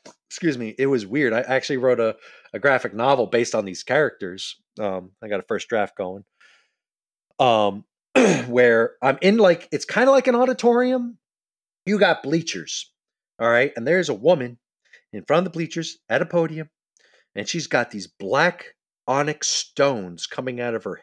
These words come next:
head like horns. And there's, like, all these different characters,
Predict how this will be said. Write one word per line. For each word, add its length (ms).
head 240
like 140
horns. 760
And 120
there's, 220
like, 200
all 220
these 220
different 460
characters, 800